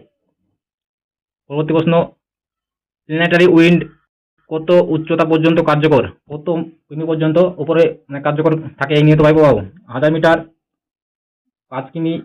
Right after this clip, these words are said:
এগারো কিমি, ত্রিশ কিমি। মানে উত্তর কিন্তু এগারো কিমি হবে, এগারো কিমি উত্তর। বা এই স্ট্র্যাটোস্ফিয়ার, এই স্ট্র্যাটোস্ফিয়ারের উপরে কিন্তু এটি কার্যকর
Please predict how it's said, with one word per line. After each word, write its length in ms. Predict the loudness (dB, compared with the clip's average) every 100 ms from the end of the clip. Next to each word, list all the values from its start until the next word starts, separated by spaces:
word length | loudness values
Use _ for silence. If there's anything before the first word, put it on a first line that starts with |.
| -14 -8
এগারো 220 | -2 0
কিমি, 200 | 0 -2 -2
ত্রিশ 180 | -4 -6 0
কিমি। 180 | -2 -2 -10 _ _ -10
মানে 80 | -8
উত্তর 140 | -4 -4
কিন্তু 180 | 0 2
এগারো 280 | 2 2 2
কিমি 140 | 2
হবে, 180 | 4 2 0 -6
এগারো 180 | -4
কিমি 140 | -2 0
উত্তর। 220 | 0 -2
বা 80 | 0
এই 100 | 2
স্ট্র্যাটোস্ফিয়ার, 480 | 0 -2 -4 0 -2
এই 120 | -2
স্ট্র্যাটোস্ফিয়ারের 480 | -2 -2 -2 -2 -2
উপরে 300 | -2 -2 -2
কিন্তু 200 | 0 2
এটি 180 | 2 2
কার্যকর 340 | 0 0 2